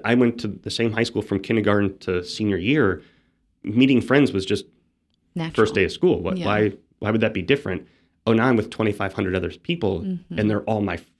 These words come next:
Speaker 1: friends potentially. How do I meet them? Um, th-, that's something I would definitely encourage the students to do too. If the school offers that new student orientation, take advantage of it.
Speaker 2: Yeah.
Speaker 1: Those icebreakers, while they may seem corny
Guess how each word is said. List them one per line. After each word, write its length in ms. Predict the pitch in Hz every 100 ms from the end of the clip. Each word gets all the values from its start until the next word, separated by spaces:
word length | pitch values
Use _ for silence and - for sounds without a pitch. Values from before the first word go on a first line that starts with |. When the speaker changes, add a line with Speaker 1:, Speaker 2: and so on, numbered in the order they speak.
| _ -
Speaker 1:
friends 280 | 151 123 -
potentially. 520 | - - 85 - 85
How 140 | 98
do 140 | 110 104
I 60 |
meet 300 | 87 104 135
them? 340 | 101 90 82 - _ _ -
Um, 400 | 92 95 87 - _ _ _ -
th-, 120 | 92 -
that's 280 | - 123 127
something 260 | - 127 117
I 40 |
would 280 | 107 87 -
definitely 380 | - 110 - 107
encourage 340 | 95 107 98
the 60 | 95
students 300 | - 95 92
to 100 | 92
do 160 | 92
too. 260 | 85 - 101
If 120 | 95
the 60 | 98
school 380 | - 123 117 -
offers 320 | 104 110 101
that 160 | 98
new 160 | 98 101
student 260 | - 110 -
orientation, 500 | 101 87 101 95 92
take 240 | 87 101
advantage 380 | 98 92 90 85
of 160 | 71 -
it. 100 | - _
Speaker 2:
Yeah. 180 | 240 190
Speaker 1:
Those 180 | 113 107
icebreakers, 640 | - 107 113 117 107 107 -
while 160 | 107
they 140 | 101 95
may 240 | 95 101
seem 500 | 95 - 104 98 95 - - _ - -
corny 520 | - 110 104 101